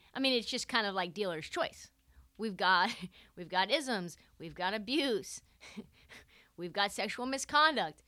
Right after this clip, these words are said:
<laughs> we, we have vulgar language, like Adam Levine, sexting. I, I imagine that's gotta be one reason why no one's talking about the Hornets very much. Hornets also,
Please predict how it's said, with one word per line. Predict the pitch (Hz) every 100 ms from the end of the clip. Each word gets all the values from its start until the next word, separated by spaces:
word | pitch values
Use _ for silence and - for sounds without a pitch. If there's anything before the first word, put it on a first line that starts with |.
| _
<laughs> | _ -
we, | 226 254 226 _ _ _ -
we | 208 247 240
have | 220
vulgar | 240 269 294
language, | 294 311 269 185 170 - _ _ _ _ _ _ _ _
like | 185 202
Adam | 233 254 277
Levine, | 285 349 254 180
sexting. | - 311 - - 151 139 _ _ _ _ _ _ _ _ _ _ _ _ _ _ -
I, | 311 -
I | 302 320
imagine | 349 392 370
that's | 339 311
gotta | 262 302 330 285
be | 294 294
one | 240 254 285 285
reason | 269 294 262 269 247
why | 247 240
no | 233 240
one's | 233 220
talking | - 202 190
about | 190 175 -
the |
Hornets | 175 170 160 151 - - _ 160
very | 160 147
much. | 110 - - _ _ _ _ _ _ _ _ _
Hornets | 269 285 320
also, | 330 349 175 -